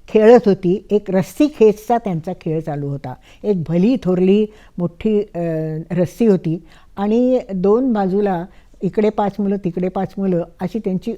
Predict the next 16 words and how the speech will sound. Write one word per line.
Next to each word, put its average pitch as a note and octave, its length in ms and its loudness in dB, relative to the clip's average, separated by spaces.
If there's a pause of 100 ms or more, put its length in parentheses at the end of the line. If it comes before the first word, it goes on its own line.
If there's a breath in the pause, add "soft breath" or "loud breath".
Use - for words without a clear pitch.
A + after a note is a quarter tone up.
ओढाओढी F3+ 520 0
चालू D#3 320 -4
होती. D3 260 -4 (400 soft breath)
आणि C#4+ 240 -4 (180)
काय B3+ 320 -4
गंमत G3 460 -2 (140)
करत A3 240 0
होती, F#3+ 220 -2 (100)
खिदळत A#3 400 2
होती, G#3 260 -4
हसत G#3+ 400 -2
होती, G3+ 240 -6
पडत A#3 400 0
होती, G3+ 220 -4
झडत G#3+ 360 0
होती, F#3+ 280 -2